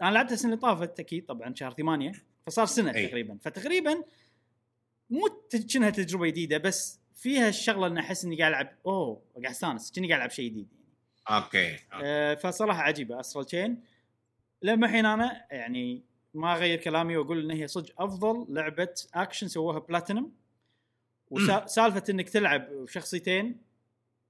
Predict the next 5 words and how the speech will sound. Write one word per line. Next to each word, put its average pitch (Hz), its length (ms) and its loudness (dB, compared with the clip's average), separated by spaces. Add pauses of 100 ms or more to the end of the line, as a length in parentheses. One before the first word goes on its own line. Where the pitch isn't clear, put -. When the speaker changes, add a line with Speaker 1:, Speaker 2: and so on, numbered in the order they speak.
Speaker 1:
والتحكم 156 460 -4
فيهم 165 200 -2
نفس 170 220 -6
الوقت، 165 560 -2 (360)
ضابطينها، 190 680 2